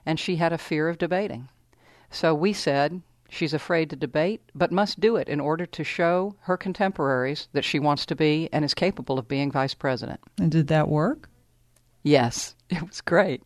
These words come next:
Speaker 1: It worked, uh, it worked beautifully, just as we'd planned. We prodded her. We used a bit of humor to do it. And between the media and us, she ultimately, uh, agreed to debate. It was funny because we asked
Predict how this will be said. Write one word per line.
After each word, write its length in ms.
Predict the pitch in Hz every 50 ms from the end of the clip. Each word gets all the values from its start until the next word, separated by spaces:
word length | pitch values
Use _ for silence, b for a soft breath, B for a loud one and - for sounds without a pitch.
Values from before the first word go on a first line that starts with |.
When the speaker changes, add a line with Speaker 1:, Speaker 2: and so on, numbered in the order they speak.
| _ _ -
Speaker 1:
It 160 | 151 147 -
worked, 420 | 143 151 151 160 - _ _ -
uh, 360 | 165 151 147 143 139 143 147 156 - _ _ _ _ -
it 140 | 165 165
worked 300 | - 165 165 160 - -
beautifully, 480 | - 180 180 208 226 - - - 120 127
just 240 | 135 147 147 - 156
as 120 | 143 -
we'd 200 | 160 151 139 -
planned. 440 | - 156 151 160 156 131 123 120 - B B B B B B
We 100 | 165 160
prodded 440 | - - 175 160 160 156 170 160
her. 120 | 185 185 196
We 140 | 170 151 139
used 260 | 139 143 135 - -
a 40 | -
bit 160 | - 151 131
of 100 | 127 -
humor 340 | - 202 208 214 180 147 135
to 120 | - - 139
do 240 | - 170 170 170 147
it. 180 | 143 - - b b b b b b b b b -
And 480 | 151 147 143 143 143 143 135 127 -
between 380 | 131 151 147 - - 170 156 151
the 80 | 143 139
media 460 | 151 156 165 160 175 180 185 190 165
and 200 | 131 139 135 143
us, 460 | 143 147 151 180 - - - - - - - 135
she 200 | - - 156 139
ultimately, 800 | 139 143 143 - 160 151 143 - 143 143 143 143 147 143 139
uh, 220 | 131 131 127 127 127 127 - _ _ 156
agreed 320 | 143 - 147 143 135 -
to 40 | 143
debate. 520 | 120 139 - 151 147 156 170 175 - b b b b b b b b b b
It 140 | - 175 -
was 140 | 170 - -
funny 260 | - 180 196 185 143
because 460 | 123 147 131 - 165 143 135 - -
we 180 | 156 190 190 160
asked 480 | 143 143 147 156 - - - - -